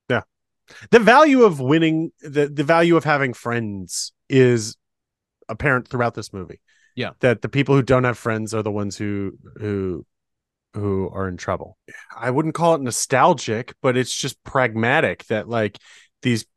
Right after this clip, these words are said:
Speaker 1: these men are not, um, you know, at each other's throats constantly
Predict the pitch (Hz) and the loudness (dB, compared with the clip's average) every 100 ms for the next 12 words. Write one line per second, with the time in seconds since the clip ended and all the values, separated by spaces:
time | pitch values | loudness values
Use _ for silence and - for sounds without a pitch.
0 | _ - 123 113 104 117 120 120 120 - | _ -8 -2 -2 0 2 4 2 0 -4
1 | _ 107 113 107 110 113 113 - _ _ | _ -2 0 0 0 0 0 -6 _ _
2 | _ - 113 110 107 107 107 104 104 101 | _ -8 -4 -2 -4 -4 -4 -6 -8 -10
3 | 98 _ _ _ 127 110 98 98 95 - | -12 _ _ _ -8 -4 -4 -4 -8 -4
4 | 120 120 110 123 104 98 - 123 160 - | 0 0 -2 -2 -4 -8 -4 0 0 -2
5 | - 107 101 - 101 107 | -6 -6 -6 -8 -4 -4